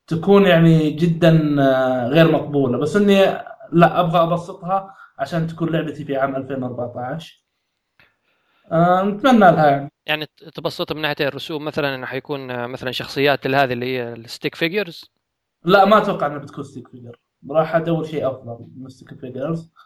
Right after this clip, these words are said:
Speaker 1: آه، آه، الحركات، يعني، أنا قاعد أعتمد على ثلاث حركات فقط في القتال، فقط.
Speaker 2: أقفز وأضرب وأرفس.
Speaker 1: لا، آه، أضرب في السيف وأحمي في الدرع وأركل في رجلي.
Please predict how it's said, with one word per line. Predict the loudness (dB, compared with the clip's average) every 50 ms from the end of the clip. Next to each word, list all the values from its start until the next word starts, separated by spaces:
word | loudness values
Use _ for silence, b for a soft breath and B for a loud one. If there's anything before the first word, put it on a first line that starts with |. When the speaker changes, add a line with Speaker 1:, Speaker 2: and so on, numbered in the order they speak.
| b b b b b b b _ _ _ -6
Speaker 1:
آه، | -4 -2 -2 0 0 2 2 2 2 0 0 -4
آه، | -4 -4 -4 -4 -4 -4 -4 -4 -4 -4 -6 -6 -4 -2 -2
الحركات، | -2 0 2 4 4 4 6 6 4 4 4 2
يعني، | 0 -2 0 0 0
أنا | 0 0 2
قاعد | 2 0 0
أعتمد | -2 -6 -6 -8 -4 0
على | 2 2 2 2
ثلاث | 0 0 0 0 -2 -2 -10 -12
حركات | -8 -8 -8 -4 -2 -2 -2 -2
فقط | -4 -10 -10 -10 -12 -16 -16 _
في | _ -20
القتال، | -14 -14 -14 -12 -10 -12 -12 -12 -14 _ _ _ _ _ _ _ _ _
فقط. | -14 -8 -4 -4 -4 -4 -6 -14 b b b b b b b b b b b _ _ _
Speaker 2:
أقفز | -6 -6 -6 -4 -6 -6 -6 -6 -4
وأضرب | -6 -6 -6 -6 -10 -8 -6
وأرفس. | -6 -8 -8 -8 -14 -14 -14 -14 -6 0
Speaker 1:
لا، | 4 6 6 6 4 0
آه، | 0 2 2 4 4 4 6 6 6 4 4 2 0 -4 -4 -4 -2 -2 -2 -4 -4 -4 -6 -8 -8 -8 -10 -10 -12 -12 -14 -16 -16 -14 -4 6 6 6
أضرب | 8 6 4 2
في | 2
السيف | -2 -2 0 2 4 6 6 4 4 0 -8 -16 _ _ -8
وأحمي | -8 -8 -8 -6 -10 -8 -8
في | -8
الدرع | -10 -8 -6 -6 -4 -4 -4 -2 -2
وأركل | -2 -2 -2 -6 -8 -10 -12 -4 0 2 2 2 0 -4 -6 -8 -6 -8
في | -10
رجلي. | -10 -10 -12 -14 -18 -20 -20